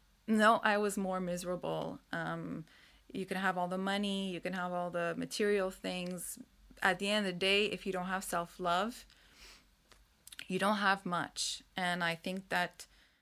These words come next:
the eating disorder, what people have to understand, it's not, the illness in itself is already something, but it's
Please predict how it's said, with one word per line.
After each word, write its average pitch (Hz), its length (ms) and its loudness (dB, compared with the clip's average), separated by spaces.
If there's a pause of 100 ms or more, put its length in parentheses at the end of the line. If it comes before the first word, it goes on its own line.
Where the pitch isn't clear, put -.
(220)
the 185 200 -2
eating 202 200 2
disorder, 175 560 0
what 180 180 -2
people 185 240 -6
have 180 220 -6
to 180 80 -2
understand, 175 840 0 (280)
it's 190 180 -6
not, 214 400 6
the 196 120 -4
illness 233 360 2
in 196 80 -2
itself 220 580 0
is 175 240 0
already 180 440 2
something, 175 640 -6 (400)
but 196 100 4
it's 196 320 0